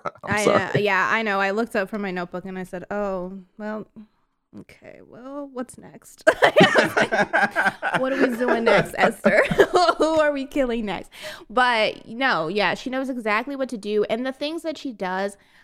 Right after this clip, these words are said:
Speaker 2: I think, are just enough where in the beginning you could say, "Oh, yeah, that's, I could see a child doing that."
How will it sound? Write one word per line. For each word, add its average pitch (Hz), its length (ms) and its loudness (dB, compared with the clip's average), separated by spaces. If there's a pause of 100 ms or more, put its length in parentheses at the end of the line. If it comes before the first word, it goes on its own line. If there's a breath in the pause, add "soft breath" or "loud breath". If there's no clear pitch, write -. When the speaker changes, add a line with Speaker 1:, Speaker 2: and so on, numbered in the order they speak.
(160 soft breath)
Speaker 2:
I 208 160 2
think, 196 500 -4 (1160)
are 214 160 2
just 208 500 -2
enough 190 460 -4
where 170 580 -4
in 233 200 0
the 233 60 0
beginning 208 600 -2
you 190 100 -4
could 190 160 -18
say, 180 320 -4
"Oh, 185 240 -2
yeah, 175 240 -4
that's, - 560 -12 (540)
I 208 120 2
could 208 160 -10
see 185 200 -10
a 170 40 -4
child 170 760 -4 (160)
doing 175 400 -10
that." 156 440 -8